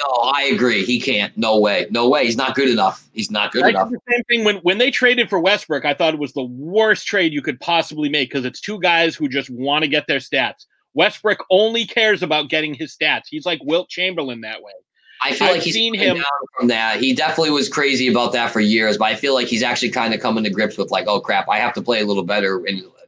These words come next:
Speaker 1: kinda more team ball if I'm gonna ever win in this league because I've been doing this for a long time. It hasn't got me anywhere." So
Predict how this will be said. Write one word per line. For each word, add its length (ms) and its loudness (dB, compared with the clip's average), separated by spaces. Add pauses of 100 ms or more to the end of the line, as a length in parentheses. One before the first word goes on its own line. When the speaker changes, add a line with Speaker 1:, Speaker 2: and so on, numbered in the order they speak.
Speaker 1:
kinda 160 -2
more 180 4
team 260 2
ball 340 4 (200)
if 100 -16
I'm 100 4
gonna 140 2
ever 260 2
win 160 2
in 100 2
this 160 0
league 280 0
because 280 -4
I've 120 2
been 100 2
doing 160 0
this 100 -6
for 120 2
a 40 4
long 200 2
time. 240 0
It 40 -2
hasn't 220 0
got 180 0
me 80 -4
anywhere." 360 -8
So 340 0